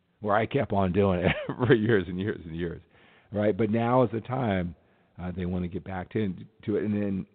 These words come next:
the challenge sometimes, too, is they did it all extreme like I did years ago with all these disciplines. Some of them, maybe they believe it all ended up working real well, and they know that, uh, but it's too extreme. They,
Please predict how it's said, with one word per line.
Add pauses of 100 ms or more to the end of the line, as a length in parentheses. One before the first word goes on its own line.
(680)
the
challenge
sometimes, (140)
too, (480)
is (100)
they
did
it
all
extreme
like
I
did (640)
years
ago
with
all
these (100)
disciplines. (100)
Some
of
them,
maybe (1080)
they
believe
it
all
ended
up
working
real
well,
and
they
know
that, (120)
uh, (1000)
but
it's
too
extreme.
They,